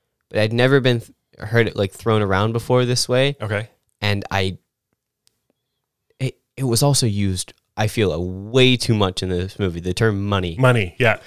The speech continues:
Speaker 2: Your money, your money.
Speaker 1: Yeah.
Speaker 2: That's money, baby. So
Speaker 1: I, I, that could just be I'm a little outdated,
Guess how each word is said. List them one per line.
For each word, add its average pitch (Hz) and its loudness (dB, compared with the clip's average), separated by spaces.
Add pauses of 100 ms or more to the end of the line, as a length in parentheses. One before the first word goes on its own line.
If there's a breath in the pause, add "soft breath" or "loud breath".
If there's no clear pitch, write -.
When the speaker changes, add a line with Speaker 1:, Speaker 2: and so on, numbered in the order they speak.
(140 loud breath)
Speaker 2:
Your 156 -2
money, 190 0
your 156 -2
money. 160 -6 (140 soft breath)
Speaker 1:
Yeah. 117 4 (180)
Speaker 2:
That's 147 -10
money, 147 -4
baby. 107 -4 (140)
So 101 -2 (520)
Speaker 1:
I, 147 -2 (1600)
I, 160 -2
that 151 2
could 185 0
just 165 -2
be 151 2
I'm 131 2
a - -2
little 127 4
outdated, 127 2